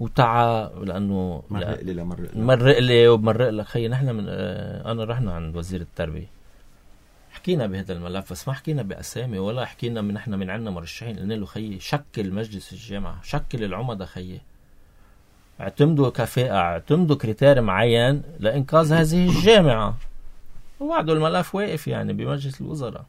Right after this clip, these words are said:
Speaker 1: وبالتالي في مرات التدخلات السياسية بتسيطر على الجامعة. نحن موجودين بالجامعة، نحن، أنا في عنا مدراء، في عنا رؤساء أقسام،
Speaker 2: مم.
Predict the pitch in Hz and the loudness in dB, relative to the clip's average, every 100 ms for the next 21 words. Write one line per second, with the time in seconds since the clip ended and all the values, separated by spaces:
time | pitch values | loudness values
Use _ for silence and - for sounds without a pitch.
0 | _ _ - - - - 104 95 - 165 | _ _ -20 -20 -20 -10 -4 -4 2 2
1 | 185 127 - 175 233 156 101 101 135 202 | 4 0 0 0 2 2 2 4 6 6
2 | 170 - - - 92 92 - 107 123 165 | 4 -2 -14 -10 -8 -8 -8 -4 -4 -4
3 | - - 107 98 - - 147 113 95 95 | -8 -6 -4 -4 -4 0 0 0 -2 -4
4 | 113 - - _ - 117 - 185 214 220 | -8 -14 -20 _ -4 -2 2 6 6 6
5 | 185 143 - - - - - - - 110 | 6 6 4 -14 -20 -20 -20 -4 -2 0
6 | 104 95 110 131 107 76 69 - - - | -2 -2 0 0 0 -4 -8 -14 -20 -20
7 | - - 135 135 123 120 110 127 160 330 | -20 -2 -2 0 -2 -2 -2 -4 -6 -4
8 | 220 101 113 214 95 - - _ - 85 | -6 -6 -8 -8 -8 -14 -20 _ -16 -14
9 | 90 85 82 78 80 80 82 78 78 80 | -10 -8 -6 -8 -10 -10 -12 -12 -12 -10
10 | 76 76 113 147 139 131 127 123 113 - | -10 -8 -2 0 2 2 2 2 -2 -10
11 | 82 82 85 - 95 - - - - 98 | -10 -10 -10 -10 -12 -12 -14 -14 -6 -2
12 | 139 156 147 139 123 | 0 0 0 -2 -4